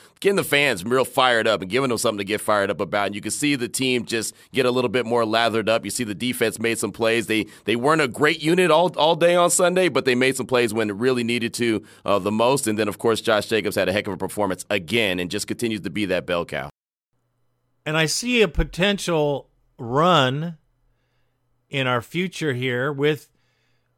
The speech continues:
Speaker 2: with the teams we have to play, even the Chargers, who are beaten and battered and bruised and lacking. They've lost some great players. Their quarterback is injured. And I think we can beat them for sure in our house,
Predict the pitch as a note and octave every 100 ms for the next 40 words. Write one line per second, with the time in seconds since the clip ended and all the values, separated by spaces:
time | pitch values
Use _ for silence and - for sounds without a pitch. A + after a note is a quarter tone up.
0 | - C#3 D#3 F3 F#3+ F3 E3+ E3 E3+ F3
1 | - G3+ F#3+ E3+ G3+ G3+ E3+ C#3 - F#3
2 | G#3+ D#3+ D3 D3+ - D3+ C#3 A#2 D#3 E3+
3 | D3+ C#3 A#2+ C#3 D3 E3 D#3 C3+ C3+ B2+
4 | B2 G#2 C#3 E3+ E3+ D#3 C#3+ - - C#3
5 | C3 C3 A2+ A#2+ C#3 D3+ - A2 G#2+ C#3
6 | - _ _ _ A#2 G#2+ C3 C3+ - C3
7 | A#2 A#2+ B2+ A#2 C3 D#3 D3+ D3 B2 A2
8 | - C3+ A#2 A#2+ A2+ A2+ G#2+ D3 D3+ C3
9 | C#3 C3 A#2 _ _ _ _ _ _ _
10 | _ _ _ _ _ _ B2 B2+ A#2 E3+
11 | C#3 D3 C#3 A#2+ G2+ C#3 C3+ B2+ G#2+ A#2
12 | G#2 - D3+ C#3+ B2+ A2+ A2 G#2+ B2 B2
13 | B2 C3+ -